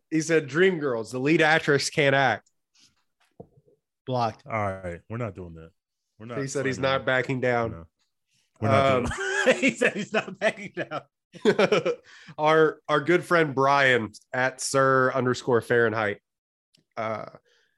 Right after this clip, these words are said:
Speaker 1: said, "I probably watched Waiting fifty times in college. I tried to watch it again a few months ago and, uh, made it about fifteen minutes. It's so cringe." And I said, "Yeah, it's also problematic too."
Speaker 2: <laughs>
Speaker 3: Yeah, very
Speaker 1: If you haven't
Speaker 3: problematic.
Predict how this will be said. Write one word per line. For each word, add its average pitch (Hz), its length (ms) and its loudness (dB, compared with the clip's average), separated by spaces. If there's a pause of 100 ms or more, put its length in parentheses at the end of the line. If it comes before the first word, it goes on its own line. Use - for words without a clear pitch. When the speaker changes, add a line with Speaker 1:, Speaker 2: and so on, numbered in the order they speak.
(140)
Speaker 1:
said, 139 180 2
"I 127 80 0
probably 165 360 4
watched 151 260 2
Waiting 127 540 2
fifty 139 260 -2
times 123 400 0
in 110 80 -6
college. 113 420 0
I 107 60 -2
tried 127 240 -2
to 123 100 -2
watch 120 300 0
it 113 60 -6
again 123 360 -2
a 117 80 -2
few 120 220 -8
months 123 280 -2
ago 127 400 0 (480)
and, 110 500 0
uh, 110 220 2
made 127 160 2
it 131 80 0
about 123 280 0
fifteen 147 440 2
minutes. 117 480 0
It's - 200 -10
so 147 760 2
cringe." 104 640 -4 (280)
And 113 100 -4
I 107 40 0
said, 110 220 -4
"Yeah, 123 200 2
it's 107 100 -2
also 127 240 0
problematic 113 840 -2
too." 101 420 0 (100)
Speaker 2:
<laughs> - 0 - (720)
Speaker 3:
Yeah, 127 200 -4
very 139 160 0
Speaker 1:
If 143 40 2
you 151 60 4
haven't 117 180 4
Speaker 3:
problematic. 95 200 -4